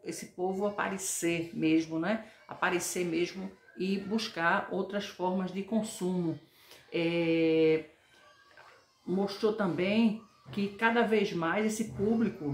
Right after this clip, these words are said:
né? Esse público de cinquenta,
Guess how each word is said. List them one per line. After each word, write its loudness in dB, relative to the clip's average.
né? 0
Esse -6
público -2
de -6
cinquenta, -2